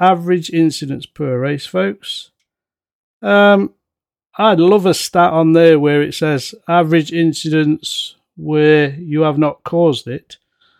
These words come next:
i e it's just an off track, <laughs> for example.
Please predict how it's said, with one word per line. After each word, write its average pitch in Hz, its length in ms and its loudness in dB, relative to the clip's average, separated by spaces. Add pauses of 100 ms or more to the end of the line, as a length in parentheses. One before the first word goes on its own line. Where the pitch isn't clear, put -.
(180)
i 143 160 -4
e 139 200 0
it's - 200 -10
just - 380 -10
an 139 120 -2
off 135 240 -4
track, - 560 0 (420)
<laughs> - 420 -14
for 180 180 -4
example. 160 840 0